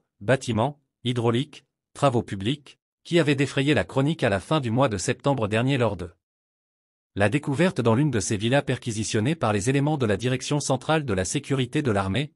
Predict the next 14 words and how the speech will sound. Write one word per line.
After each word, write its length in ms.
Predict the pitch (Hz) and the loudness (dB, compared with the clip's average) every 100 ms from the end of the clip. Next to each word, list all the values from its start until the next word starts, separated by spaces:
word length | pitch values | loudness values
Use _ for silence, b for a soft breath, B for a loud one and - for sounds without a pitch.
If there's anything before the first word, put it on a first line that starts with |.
| _ - | _ -6
D 160 | 113 | -2
C 160 | 127 135 | 0 2
S 260 | 120 - | 0 0
A, 160 | 123 143 _ _ 101 | -2 -4 _ _ -4
d'une 180 | 117 | -4
cachette 340 | 113 139 - - | -2 0 0 -2
spécialement 560 | - 139 - 131 147 | -2 -2 0 0 2
aménagée 520 | 147 127 123 101 147 170 | 2 2 2 2 0 0
pour 200 | 127 98 | -2 -2
dissimuler 540 | 143 - 139 135 147 | -4 -2 0 2 2
des 100 | 117 | 0
sacs 240 | - 147 | -2 -2
d'argent 320 | 139 131 110 139 | -2 -2 0 0
liquide. 480 | 117 - 82 - | -2 -6 -12 -14